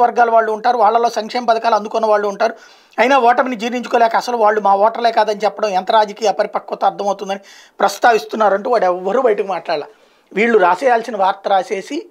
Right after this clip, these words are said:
మాతో ఇట్లా అన్నారు అని చెప్పుకొస్తున్నారు. వైసీపీ వాళ్ళు తే-, ఈనాడుకు ఫోన్ చేసి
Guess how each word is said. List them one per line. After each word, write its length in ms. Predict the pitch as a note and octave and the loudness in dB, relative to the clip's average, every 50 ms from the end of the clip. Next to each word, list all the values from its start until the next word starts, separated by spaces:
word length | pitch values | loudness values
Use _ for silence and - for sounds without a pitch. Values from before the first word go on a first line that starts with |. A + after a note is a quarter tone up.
| _ _ _ _ - - _ F#3+ F#3+ | _ _ _ _ -20 -20 _ -4 0
మాతో 240 | G3+ A#3 B3+ - D4 B3+ A3 | 0 0 2 4 2 2 2
ఇట్లా 180 | - - G#3+ G3+ | 0 -2 -4 -4
అన్నారు 340 | G3+ G3 G3 G3 G3 G#3 A3 - | -2 -2 -2 0 0 0 -2 -4
అని 100 | A#3 A3 F#3 | -8 -8 -8
చెప్పుకొస్తున్నారు. 500 | F3+ F3+ - - E3+ - - - D3 - - _ _ _ _ _ _ G#3 | -10 -10 -10 -12 -12 -12 -12 -16 -16 -16 -16 _ _ _ _ _ _ 0
వైసీపీ 340 | A3+ B3 - B3+ A3 - B3 A#3+ | 0 0 0 -4 -4 0 2 2
వాళ్ళు 160 | A#3+ A3+ G#3 G3 - | 4 2 0 0 -2
తే-, 400 | G3 G3 F#3+ F3+ F3 E3+ D#3+ D#3 - - G3 G#3 | 0 0 2 2 2 2 0 -2 -8 -10 -10 -4
ఈనాడుకు 320 | A3 A#3+ A#3 G#3+ G#3+ G#3+ - | 0 0 2 2 0 -2 -2
ఫోన్ 180 | A3+ G3+ G3+ G3+ G3+ | -4 -4 -2 -2 -4
చేసి 240 | G3 F#3+ - - | -4 -4 -8 -12